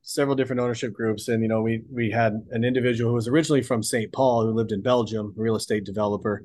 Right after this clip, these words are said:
uh, came in and bought the team, you know, um,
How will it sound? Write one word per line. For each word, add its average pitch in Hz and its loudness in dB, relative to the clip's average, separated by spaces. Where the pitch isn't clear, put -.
uh, 104 0
came 127 2
in 151 6
and 151 4
bought 156 6
the 123 -4
team, 143 0
you 110 -4
know, 131 -4
um, 107 -2